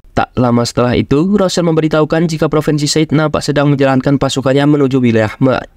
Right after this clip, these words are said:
dan mereka pun mendapatkan sebuah perintah dari sang bupati untuk menuju ke Khmer. Apabila Kecamatan Khmer direbut,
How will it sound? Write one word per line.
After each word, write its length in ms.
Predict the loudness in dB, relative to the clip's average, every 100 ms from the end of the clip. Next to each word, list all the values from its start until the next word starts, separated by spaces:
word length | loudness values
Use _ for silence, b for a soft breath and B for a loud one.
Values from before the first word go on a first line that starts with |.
| -4
dan 240 | 0 2
mereka 400 | 2 0 0 -2
pun 160 | 0 0
mendapatkan 400 | 0 0 0 -2
sebuah 240 | -2 -4
perintah 320 | -2 0 0 0
dari 160 | -2
sang 240 | 0 0 0
bupati 400 | 0 0 -2 0
untuk 320 | 0 0 0 0
menuju 320 | 0 2 0
ke 160 | -2
Khmer. 560 | 0 0 0 -2 -8 -4
Apabila 320 | -2 0 0
Kecamatan 480 | 0 -2 -2 0 -2
Khmer 240 | 0 -2
direbut, 480 | 0 -2 0 0 -2